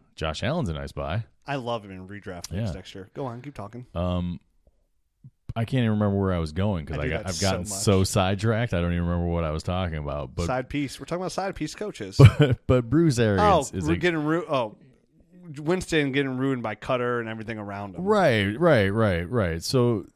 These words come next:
Speaker 1: the hire of Bruce Arians could very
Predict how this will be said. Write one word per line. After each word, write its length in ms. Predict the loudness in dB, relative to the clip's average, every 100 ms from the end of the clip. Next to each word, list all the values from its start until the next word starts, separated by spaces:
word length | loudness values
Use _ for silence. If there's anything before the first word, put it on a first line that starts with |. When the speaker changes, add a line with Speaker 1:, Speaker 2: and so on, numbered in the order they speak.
| _
Speaker 1:
the 120 | -4 0
hire 340 | 2 4 4
of 100 | 4
Bruce 240 | 4 2 2
Arians 500 | 0 0 -2 -6 -12 -14
could 180 | -4 -4
very 580 | -2 0 0 0 -2 -4